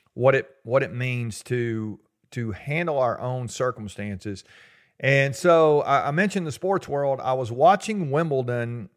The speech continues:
uh, this last weekend. This is a pretty, pretty cool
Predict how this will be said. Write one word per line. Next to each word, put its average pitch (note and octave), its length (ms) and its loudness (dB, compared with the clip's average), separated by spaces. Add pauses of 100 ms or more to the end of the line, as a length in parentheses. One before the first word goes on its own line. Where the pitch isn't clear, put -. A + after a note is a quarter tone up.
(160)
uh, A#2 220 2
this C3 280 -2
last C3+ 420 2
weekend. A#2+ 720 -6
This - 160 -12
is - 80 -6
a C3+ 40 -4
pretty, C3 280 0
pretty C3 360 -2
cool C3 480 0